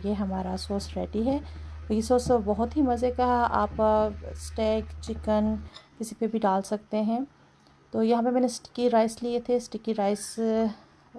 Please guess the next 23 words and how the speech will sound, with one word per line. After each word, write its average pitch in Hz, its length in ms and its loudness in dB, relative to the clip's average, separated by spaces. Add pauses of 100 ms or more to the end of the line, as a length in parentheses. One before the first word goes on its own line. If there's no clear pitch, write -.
(120)
में 202 220 0
अब 196 220 0
हम 202 220 0
ये 196 120 -2
chicken 214 360 -2
डालेंगे 220 480 0 (880)
और 202 260 2
ये 208 80 2
presentation 214 920 0 (420)
बहुत 208 360 -2
ही 240 60 2
अच्छी 226 220 -2
लगती 220 320 2
है, 220 240 4
ख़ास 208 380 -2
तौर 208 120 -4
पे 214 80 2
बच्चों 196 380 -2
को 220 160 0
इस 220 120 -4
तरह 208 160 0
से, 214 200 -2
अ, 190 760 -6